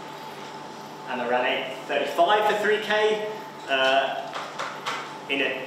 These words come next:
training, in a spontaneous training session, basically. So I was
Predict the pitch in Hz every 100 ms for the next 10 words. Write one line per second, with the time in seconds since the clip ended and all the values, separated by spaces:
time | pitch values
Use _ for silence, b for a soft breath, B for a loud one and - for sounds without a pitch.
0 | - - 151 147 135 - 147 139 147 139
1 | 139 - - 160 139 139 - 139 139 127
2 | 135 131 123 113 113 - - 110 107 -
3 | 113 - 135 131 135 127 131 131